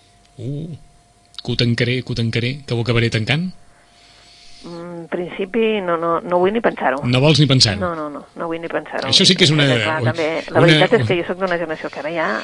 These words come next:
Speaker 2: ja començo, saps? Allò,
Speaker 1: D'acord.
Speaker 2: lo de jove ja ho tinc una mica més lluny,
Speaker 1: Ah,
Speaker 2: eh, jo.
Speaker 1: això és una disciplina personal, eh? No vull ni pensar-ho.
Speaker 2: No vull ni pensar-ho, no, no, no, vull dir, no.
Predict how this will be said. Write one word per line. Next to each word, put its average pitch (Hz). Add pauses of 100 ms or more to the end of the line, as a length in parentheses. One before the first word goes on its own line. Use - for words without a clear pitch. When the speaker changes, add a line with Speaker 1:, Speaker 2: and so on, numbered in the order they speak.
Speaker 2:
ja -
començo, 175
saps? -
Allò, 160
Speaker 1:
D'acord. 180
Speaker 2:
lo 175
de 165
jove 214
ja 196
ho 175
tinc 170
una 160
mica 156
més 147
lluny, 104
Speaker 1:
Ah, 101
Speaker 2:
eh, 320
jo. 202
Speaker 1:
això 143
és 147
una 185
disciplina 127
personal, 120
eh? 165 (220)
No 120
vull 160
ni 147
pensar-ho. 113
Speaker 2:
No 180
vull 170
ni 160
pensar-ho, 147
no, 151
no, 160
no, -
vull -
dir, -
no. -